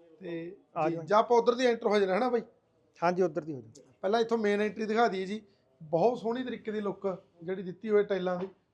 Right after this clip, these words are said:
Speaker 1: ਬਹੁਤ ਵਧੀਆ ਲੱਗਦੀ ਆ। ਇੱਥੇ ਵੀ ਬਾਈ ਸਾਗਵਾਨ ਦੀ ਕੰਮ ਆਉਣਾ ਸਾਰਾ?
Speaker 2: ਹਾਂਜੀ, ਸਾਰਾ ਸਾਗਵਾਨ ਦਾ।
Speaker 1: ਠੀਕ ਆ ਜੀ।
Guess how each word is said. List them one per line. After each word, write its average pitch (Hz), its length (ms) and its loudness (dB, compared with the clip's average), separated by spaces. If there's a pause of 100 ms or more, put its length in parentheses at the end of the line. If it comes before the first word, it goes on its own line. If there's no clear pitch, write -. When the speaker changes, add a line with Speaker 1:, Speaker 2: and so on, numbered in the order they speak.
(120)
Speaker 1:
ਬਹੁਤ 196 220 0
ਵਧੀਆ 202 360 -4
ਲੱਗਦੀ 190 320 0
ਆ। 196 60 -6 (420)
ਇੱਥੇ 220 280 2
ਵੀ 277 100 -2
ਬਾਈ 262 160 0
ਸਾਗਵਾਨ 233 420 4
ਦੀ 226 80 -4
ਕੰਮ 214 200 0
ਆਉਣਾ 196 140 2
ਸਾਰਾ? 190 240 -4 (120)
Speaker 2:
ਹਾਂਜੀ, 156 180 0
ਸਾਰਾ 147 180 -4
ਸਾਗਵਾਨ 113 400 -10
ਦਾ। 98 160 -20 (120)
Speaker 1:
ਠੀਕ 160 180 -8
ਆ 147 40 -4
ਜੀ। 135 140 -12